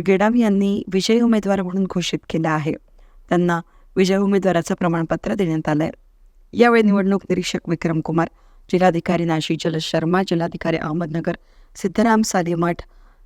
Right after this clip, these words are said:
जिल्हाधिकारी धुळे अभिनव गोयल, जिल्हाधिकारी जळगाव आयुष प्रसाद, जिल्हाधिकारी नंदुरबार मनीषा खत्री, सहाय्यक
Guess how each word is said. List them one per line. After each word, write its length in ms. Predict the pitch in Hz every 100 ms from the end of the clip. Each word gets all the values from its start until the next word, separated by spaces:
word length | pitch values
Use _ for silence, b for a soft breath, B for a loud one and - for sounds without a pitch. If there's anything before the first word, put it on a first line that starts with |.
| - - - - -
जिल्हाधिकारी 560 | 175 175 170 - 180
धुळे 320 | 180 - 185 -
अभिनव 400 | 180 175 185 196 185
गोयल, 380 | 170 175 185 202 - _ _ -
जिल्हाधिकारी 560 | 190 185 185 202 185
जळगाव 460 | 185 190 214 214 - -
आयुष 340 | 175 180 -
प्रसाद, 420 | - 180 - 170 165
जिल्हाधिकारी 520 | 165 165 165 165 165
नंदुरबार 560 | 160 160 185 190 202 190
मनीषा 420 | 170 165 160 170 -
खत्री, 320 | 190 - 196 - - _ -
सहाय्यक 380 | - 196 208 240